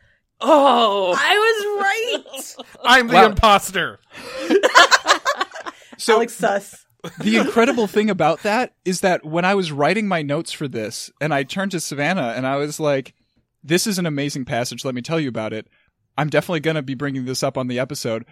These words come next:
Speaker 4: but probably Alex is gonna beat me to it. Or I'll be, like, mentioning this passage, and it'll just tee him up to say the entire quote, because I'm sure that he knows it." <laughs>
Speaker 3: "My name is Inigo Montoya. You killed my father. Prepare to die."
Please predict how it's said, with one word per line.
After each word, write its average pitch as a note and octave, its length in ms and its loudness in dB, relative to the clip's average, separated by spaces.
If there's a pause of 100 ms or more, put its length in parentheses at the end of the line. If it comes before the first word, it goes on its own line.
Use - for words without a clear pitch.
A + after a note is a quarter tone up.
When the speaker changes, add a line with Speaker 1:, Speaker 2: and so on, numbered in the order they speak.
(240)
Speaker 4:
but C#3+ 220 0 (160)
probably F#3+ 440 -4
Alex D#3 280 0
is C#3+ 80 -10
gonna C3+ 180 -4
beat C3 200 -8
me C3+ 120 -6
to A2+ 220 -6
it. A2 140 -10 (600)
Or F3 340 4
I'll D#3 120 2
be, D#3+ 140 -4
like, C#3 200 -2
mentioning D3+ 420 -4
this C3 140 -8
passage, C3 480 -6
and C#3 160 -4
it'll C#3 180 -4
just C3+ 240 -8
tee D#3+ 220 -8
him D#3+ 220 -6
up C3 140 -2
to - 120 -10
say C#3 200 -2
the C3 140 -4
entire B2 340 -4
quote, C3 280 -4
because - 240 -8
I'm C#3+ 100 -2
sure F#3 180 -2
that D3 120 -2
he E3+ 100 -6
knows C3+ 260 0
it." B2 140 -6
<laughs> - 100 -6 (3000)
Speaker 3:
"My D#3 200 -8
name E3 240 -8
is F3+ 140 -10
Inigo F3 320 -10
Montoya. E3+ 500 -10
You C#3+ 120 -10
killed D#3 240 -12
my D3+ 120 -12
father. C#3 320 -8
Prepare A#2 320 -16
to A2 120 -18
die." G2 220 -20